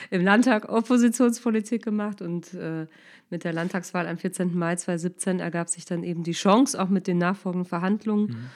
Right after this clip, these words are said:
Speaker 1: mit, äh, zwischen C D U und F D P, ähm, an denen ich hab teilnehmen dürfen, ähm, dass sich eine Regierungsmehrheit und eine entsprechende Koalition abgezeichnet hat. So, und das ist natürlich dann nochmal ein Perspektivwechsel. Das heißt, ganz viel, äh,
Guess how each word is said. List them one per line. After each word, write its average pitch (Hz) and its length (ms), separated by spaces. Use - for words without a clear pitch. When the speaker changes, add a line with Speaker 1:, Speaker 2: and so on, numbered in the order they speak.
Speaker 1:
mit, - 420
äh, 170 160
zwischen 175 300
C 196 100
D 185 120
U - 20
und 170 100
F - 160
D 190 140
P, 180 400
ähm, 165 340
an 165 160
denen 170 220
ich 170 100
hab 175 120
teilnehmen 180 440
dürfen, 175 360
ähm, 165 300
dass 165 160
sich 165 160
eine 165 180
Regierungsmehrheit 165 1040
und 156 180
eine 151 420
entsprechende 160 380
Koalition 170 540
abgezeichnet 269 580
hat. 269 180
So, 175 100
und 170 100
das 170 120
ist 180 120
natürlich 185 360
dann 180 180
nochmal 175 220
ein 180 60
Perspektivwechsel. 180 840
Das 170 220
heißt, 175 260
ganz 202 260
viel, 233 760
äh, - 60